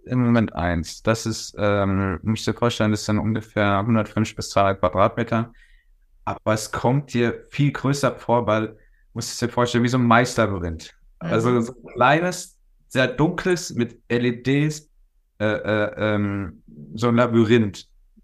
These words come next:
Speaker 1: Also du kommst bei mir rein, du hast erstmal dann eine Bar mit Getränken, alles. Es gibt einen Shop, einen, einen Sexshop,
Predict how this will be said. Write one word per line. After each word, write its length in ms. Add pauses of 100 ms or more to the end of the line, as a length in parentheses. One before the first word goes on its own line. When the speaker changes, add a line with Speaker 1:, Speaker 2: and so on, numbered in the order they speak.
(360)
Speaker 1:
Also 160
du 40
kommst 300
bei 140
mir 220
rein, 460
du 120
hast 200
erstmal 340
dann 120
eine 100
Bar 460 (140)
mit 140 (300)
Getränken, 640
alles. 340
Es 160
gibt 200
einen 100
Shop, 440 (160)
einen, 280
einen 240
Sexshop, 720